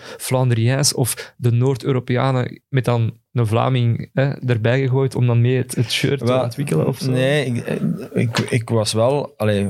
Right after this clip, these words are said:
Speaker 2: vaak betrokken, zoals, zoals Castelli, want dat was, dat was het, eh,
Speaker 1: Ja, ja.
Speaker 2: toen dat, eh, dat die Gabba ontwikkeld heeft. Eh,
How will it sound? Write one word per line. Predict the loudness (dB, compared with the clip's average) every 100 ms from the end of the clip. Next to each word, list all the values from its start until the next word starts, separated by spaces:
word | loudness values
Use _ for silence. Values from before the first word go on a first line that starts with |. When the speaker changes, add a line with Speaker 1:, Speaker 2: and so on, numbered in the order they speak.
| -4
Speaker 2:
vaak | -2 0 0
betrokken, | -2 -2 -2 0
zoals, | 0 2 0 -2
zoals | -2 0 0
Castelli, | 0 -2 0 0 0 0
want | 0
dat | 0
was, | -2 -2
dat | -2 0
was | 0
het, | -2 -2
eh, | -2 -2
Speaker 1:
Ja, | 0 0 2
ja. | 0
Speaker 2:
toen | 0 0 2
dat, | 2 2
eh, | 0 0
dat | -2
die | -2 -2
Gabba | 0 0
ontwikkeld | -2 0 2
heeft. | 2 0 -6 -20 -20 -20 _ _
Eh, | -4 0 0 0